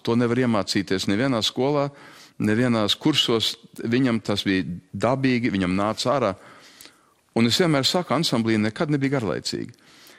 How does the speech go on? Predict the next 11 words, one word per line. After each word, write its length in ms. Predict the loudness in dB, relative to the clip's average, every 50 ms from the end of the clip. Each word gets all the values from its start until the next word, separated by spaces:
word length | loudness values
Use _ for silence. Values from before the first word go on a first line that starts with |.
| -20 -20 _ _ _ _ _ -20 _ _ _ _ _ _ _ _ _ _ _ _
Ne 160 | 0 0 0 2
tikai 220 | 0 0 2 2
ar 80 | 2 2
Albertu, 420 | 0 2 0 -2 -2 -2 -6 -2
bet 320 | -2 -2 -2 -2 -8 -8
pārējiem 480 | _ 0 0 2 2 2 2 2 2 2
arī. 220 | 2 2 0 -2 0
Mums 240 | 0 0 0 0 0
ļoti 300 | 0 0 2 2 0 0
jautri 260 | 0 0 -2 -4 -2
gāja. 400 | -2 -2 -2 -2 -2 -4 -4